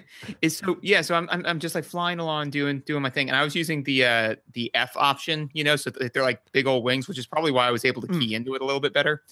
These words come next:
Speaker 2: Yeah.
Speaker 1: And so, and I was just, I was rocking out, man. I hadn't been touched in forever, you know?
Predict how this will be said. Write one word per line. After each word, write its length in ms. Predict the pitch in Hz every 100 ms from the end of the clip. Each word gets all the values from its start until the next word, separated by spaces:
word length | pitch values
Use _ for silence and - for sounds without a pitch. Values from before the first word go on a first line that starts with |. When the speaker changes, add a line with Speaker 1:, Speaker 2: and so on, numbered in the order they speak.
| -
Speaker 2:
Yeah. 240 | 120 107 - _ _ -
Speaker 1:
And 200 | 151 147
so, 240 | 175 160 -
and 100 | 165
I 100 | 226
was 200 | 208 165
just, 420 | 165 127 - - -
I 160 | 147 143
was 280 | 113 - - 117
rocking 520 | 117 110 101 - 101 101
out, 280 | 98 92 110
man. 300 | 101 104 107
I 220 | 123 131
hadn't 420 | 123 117 117 101
been 240 | 113 98 -
touched 580 | - - 107 - - -
in 140 | 113 190
forever, 640 | - - 98 90 85 - -
you 180 | 120
know? 220 | 107 113